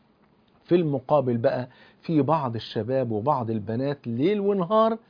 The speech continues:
بيلعبوا بالنار، قاعدين يشيروا أغاني وصور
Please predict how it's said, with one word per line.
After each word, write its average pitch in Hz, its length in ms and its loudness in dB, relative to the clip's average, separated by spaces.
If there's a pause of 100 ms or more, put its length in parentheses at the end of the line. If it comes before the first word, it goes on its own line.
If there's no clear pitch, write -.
(340)
بيلعبوا 123 560 0
بالنار، 92 420 -8 (400)
قاعدين 160 460 0
يشيروا 131 640 0 (440)
أغاني 123 560 -2 (160)
وصور 117 540 -2